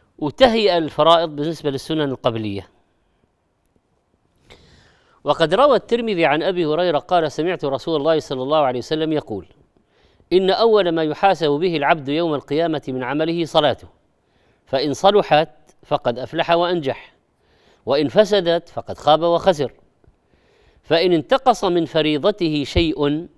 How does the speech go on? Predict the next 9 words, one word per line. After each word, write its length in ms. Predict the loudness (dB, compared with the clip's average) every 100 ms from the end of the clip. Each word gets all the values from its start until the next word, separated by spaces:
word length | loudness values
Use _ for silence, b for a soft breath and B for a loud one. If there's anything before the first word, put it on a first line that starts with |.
| _ _ 2
قال 240 | 6 6
الرب 340 | 4 0 -2 0
عز 300 | -2 -2 -2
وجل: 460 | -2 0 -2 -2 4
انظروا 420 | 4 4 -2 -6 -12 _ _ _ _ -2
هل 180 | 0
لعبدي 400 | 2 2 0 -2
من 120 | -4 -6
تطوع؟ 540 | -6 -4 -2 -2 -4